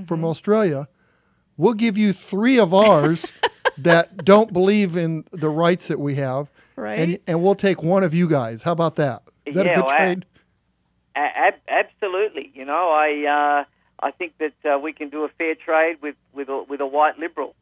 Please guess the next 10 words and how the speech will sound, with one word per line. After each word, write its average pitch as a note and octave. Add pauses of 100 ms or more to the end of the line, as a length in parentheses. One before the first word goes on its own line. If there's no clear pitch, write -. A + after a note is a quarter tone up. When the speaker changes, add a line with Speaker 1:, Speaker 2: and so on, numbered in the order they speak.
(120)
Speaker 3:
That, C3+
that'll D3+
live. E3+ (220)
I, D3+
I D#3+
can D3+
live F3+
with E3+
that. E3 (520)
Speaker 1:
Yeah. A#2